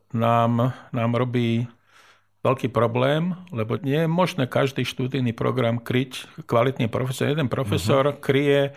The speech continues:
Speaker 1: programy na dvo-, dvoch, troch, štyroch vysokých školách,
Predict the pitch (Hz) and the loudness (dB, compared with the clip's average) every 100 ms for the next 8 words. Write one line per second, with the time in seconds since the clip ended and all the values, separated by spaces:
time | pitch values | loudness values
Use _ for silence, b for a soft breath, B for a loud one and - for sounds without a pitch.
0 | B B B 131 139 139 143 139 123 123 | B B B 0 2 0 0 0 0 0
1 | 120 117 139 143 - 120 143 - - 120 | 0 0 -2 -4 -4 0 0 0 0 0
2 | - - - 147 135 123 131 151 - 131 | 0 -6 -4 0 0 -2 -4 -4 -4 -4
3 | - 170 185 110 - | -4 -2 0 0 -4